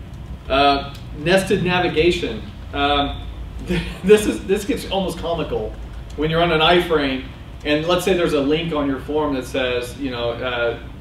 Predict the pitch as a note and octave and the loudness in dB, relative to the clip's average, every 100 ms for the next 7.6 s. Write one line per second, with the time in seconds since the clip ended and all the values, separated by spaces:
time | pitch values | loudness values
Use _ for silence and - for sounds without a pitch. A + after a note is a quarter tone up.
0 | - C3 C#3+ D3 C#3+ C#3+ C#3 B2+ - B2 | -14 -2 2 2 0 2 2 0 -4 -6
1 | B2+ A#2+ A#2+ A#2+ A#2 A#2 A#2+ A#2+ A#2 A#2 | -6 -6 -6 -6 -6 -6 -6 -6 -6 -6
2 | A2+ B2 B2+ B2 A#2+ A2+ A#2 - D3 C#3+ | -6 -6 -6 -8 -6 -2 -2 -2 -2 -4
3 | C#3+ - - C3 B2 C3 G#3 G#3 F3 F3+ | -4 -12 -12 -6 -6 2 2 4 0 0
4 | F3 C#3+ C#3+ E3+ E3+ D3 C3 C3 E3 E3 | -2 0 2 2 2 0 -2 2 0 0
5 | C3+ B2 C3 D3+ D3+ C3+ B2+ B2+ - - | -4 -2 0 0 0 0 0 -2 -8 -8
6 | C#3+ C#3+ - - E3 C#3 A#2+ A#2 C3 B2+ | -4 -2 -4 -4 -2 -2 -2 -6 -6 -8
7 | A#2+ C#3 C3+ B2 A#2 A2+ | -4 -4 -4 -6 -6 -8